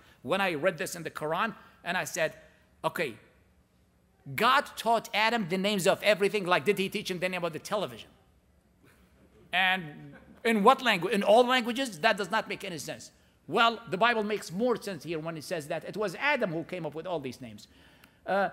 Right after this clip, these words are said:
the Quranic God is not an absolutely loving God. He only loves the righteous people and not the disbelievers. That's the third passage. The,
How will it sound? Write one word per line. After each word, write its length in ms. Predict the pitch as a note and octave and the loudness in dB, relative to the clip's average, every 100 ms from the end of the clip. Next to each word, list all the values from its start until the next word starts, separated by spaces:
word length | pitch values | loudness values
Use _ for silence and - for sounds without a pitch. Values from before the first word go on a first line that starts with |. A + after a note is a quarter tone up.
| - | -6
the 320 | C#3 E3 A3+ A3+ | -6 -2 -2 -4
Quranic 680 | - A#3+ C4 D#4 D#4+ - D#3 | 2 6 6 6 2 -2 0
God 320 | A3 G3+ F#3+ - | 4 4 4 0
is 180 | A3 F3 | -2 2
not 300 | C4 D4 A#3 | 4 4 2
an 160 | A3+ A3 | -4 0
absolutely 1080 | C4+ C#4 F#3+ - B3+ B3+ D4 E4 G#3+ G#3 | 2 2 0 -4 -2 0 2 2 0 0
loving 320 | G3 A3+ G3+ F3 | 2 2 2 0
God. 220 | E3+ C3 | -2 0
He 160 | F3 A3 | -2 0
only 460 | - A#3+ C#4+ C#4 | 4 6 6 2
loves 360 | A#3 A3+ F3 D3+ - - A#2 | 2 2 0 -8 -18 -12 -2
the 100 | F3 | 4
righteous 420 | A#3 C#4 G#3 D3+ | 4 4 0 -10
people 400 | D#3 C3 D#3 F3+ - _ - | -10 -8 -8 -8 -14 _ -4
and 240 | F#3+ G3 | -2 2
not 240 | B3+ B3+ | 2 2
the 100 | F3 | 2
disbelievers. 840 | G#3 A#3 - A3 A#3 D3 G#2+ G2+ - _ _ | 0 -2 -4 -8 -6 -8 -14 -18 -20 _ _
That's 200 | E3 G#3 | -2 0
the 80 | G3+ | -2
third 400 | - B3 B3 B3 | -2 0 0 -2
passage. 500 | - A#3 - G#2+ - - _ _ | -2 -2 -2 -10 -20 -20 _ _
The, 380 | C3+ A#3+ A#3+ G#3+ | -4 -2 -2 -4